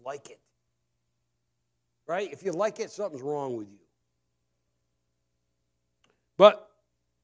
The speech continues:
judgment is coming, and my, the reason I'm telling you is that as we have a responsibility, God called us to preach the gospel.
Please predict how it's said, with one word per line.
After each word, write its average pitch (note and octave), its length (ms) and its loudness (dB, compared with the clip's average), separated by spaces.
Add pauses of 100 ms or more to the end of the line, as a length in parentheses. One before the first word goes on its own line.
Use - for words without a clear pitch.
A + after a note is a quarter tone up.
(140)
judgment A#3+ 560 0
is F#3+ 160 -4
coming, G#3+ 600 -4
and F#3 280 -10
my, A#3+ 540 -4 (680)
the F3 140 -4
reason A3 300 -2
I'm G3 100 -2
telling A#3 320 -4
you G3+ 80 2
is E3 120 -2
that D#3+ 140 -6
as D#3+ 200 -6
we A#3+ 340 -6
have G3 440 0 (280)
a F3+ 80 -6
responsibility, F3+ 1500 -6 (120)
God G3+ 400 -10
called G#3 460 -8
us F3 260 -6 (320)
to E3+ 120 -8 (220)
preach G3 380 -10
the F3 100 -6
gospel. D#3 880 -8